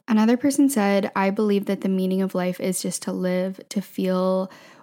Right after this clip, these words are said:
what it's like to be a human on earth." Yeah, and especially if you're someone that somewhat believes in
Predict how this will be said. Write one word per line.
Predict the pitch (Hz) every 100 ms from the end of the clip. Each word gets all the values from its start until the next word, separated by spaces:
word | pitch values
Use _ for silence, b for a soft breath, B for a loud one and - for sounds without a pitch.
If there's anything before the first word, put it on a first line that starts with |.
| _
what | 196 190 185
it's | -
like | 185 175
to | 190
be | 196
a | 180
human | - 180 180
on | 180 180
earth." | - - - -
Yeah, | 208 196 175 190 -
and | 226
especially | 226 - 269 349
if | 349 339
you're | 294
someone | - 202 196 202
that | 190 -
somewhat | - 190 190 190 -
believes | 190 185 190 190 202 -
in | 190 185 185 185 185